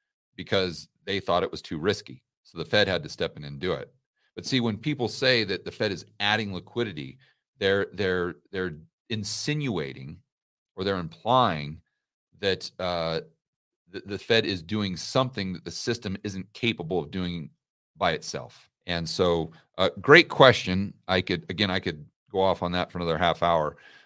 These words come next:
but I think what your, the, the basis for your question is really the T G A, and hopefully I was able to give you some insights there. What do you think will be a greater challenge to the U S war in Ukraine, taking down China?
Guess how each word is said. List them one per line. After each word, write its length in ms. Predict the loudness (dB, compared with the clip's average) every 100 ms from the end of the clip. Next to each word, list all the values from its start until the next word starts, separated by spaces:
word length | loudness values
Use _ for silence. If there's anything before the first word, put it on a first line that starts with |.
| _ -4
but 240 | -2 0
I 80 | -4
think 300 | -2 -4 -4 -16 _ _ _ _
what 160 | -4 -4
your, 520 | -4 -4 -2 -2 -6 -10 -20 -20
the, 80 | -20 _ _ _
the 260 | -10 -8 -10 _ _
basis 560 | 0 0 0 -8 -10 -12 _
for 140 | -6
your 120 | -6
question 640 | -6 2 2 2 -8 -10 -10
is 120 | -6
really 180 | -2 0
the 100 | -2
T 240 | -8 -6
G 260 | -6 -4 0
A, 340 | 2 0 -2 -14 _ _ _ _ _
and 480 | -8 -6 -6 -8 -10 -12
hopefully 380 | -4 -4 0 -2
I 80 |
was 140 | -2 -4
able 200 | -6 -6
to 200 | -8 -10 _ _ _ _
give 100 | -12
you 60 | -12
some 180 | -10 -12
insights 440 | -14 -14 -16 -18
there. 220 | -18 -18 -18 _ _
What 180 | -2 0
do 80 | 2
you 100 | 0
think 440 | 2 -2 -2 -2
will 120 | -4
be 360 | -2 -2 -2 -2
a 80 | -4
greater 280 | -2 -2 0
challenge 360 | -2 -2 -2 -4
to 60 |
the 80 | -2
U 140 | 0
S 120 | 0 0
war 180 | 0
in 80 | 0
Ukraine, 600 | -2 -8 -4 -2 -2 -4 -10 _ _ _
taking 180 | -12 -8
down 160 | -4 -4
China? 460 | -4 -4 -2 -4